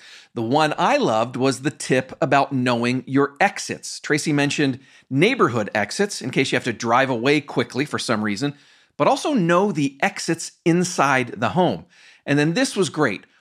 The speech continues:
Always let the client go into each room first while you stay near the doorway. That way you don't get trapped. And takeaway number five, safety is a hard sell. So Tracy teaches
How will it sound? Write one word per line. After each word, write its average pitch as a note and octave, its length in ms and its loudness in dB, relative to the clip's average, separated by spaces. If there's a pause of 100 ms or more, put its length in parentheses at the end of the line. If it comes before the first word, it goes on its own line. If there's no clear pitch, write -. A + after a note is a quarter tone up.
(240)
Always G#3 680 2
let C#3 360 0
the E3+ 60 -2
client C3+ 480 0
go A#2 320 0
into G#3 500 2
each F#3 280 -2
room D#3 200 2
first C3 560 0
while A#2+ 180 0
you C3 340 0
stay A2+ 580 -2
near G#2+ 300 0
the G#2 120 -6
doorway. F#2+ 560 0 (300)
That G2+ 180 -2
way G#2+ 360 2 (100)
you A2 160 -2
don't F#2+ 280 -2
get - 200 -4
trapped. - 520 -2 (480)
And C3+ 140 2
takeaway E3+ 320 2
number E3 160 0
five, F#2+ 340 0
safety F#3 760 -2
is B2+ 120 -2
a A2 80 0
hard D#3+ 400 2
sell. G#2 300 -2
So B2 160 -2
Tracy B3+ 540 -2
teaches G3 500 -2